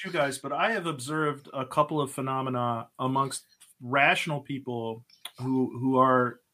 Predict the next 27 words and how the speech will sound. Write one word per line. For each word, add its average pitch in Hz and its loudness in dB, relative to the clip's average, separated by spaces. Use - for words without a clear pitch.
uh, 135 -10
open, 160 2
wh-, 214 -4
what 277 6
I 277 4
would 220 -2
call 185 6
legitimately 147 0
open-minded. 123 0
And 131 -2
one 185 6
is 160 4
they 160 6
have 151 2
a 135 4
hard 208 2
time 175 2
telling 165 0
the 139 0
difference 139 -2
between 135 -4
things 147 -2
they 143 4
have 131 -2
dreamed 165 -4
and 143 2
remember 139 2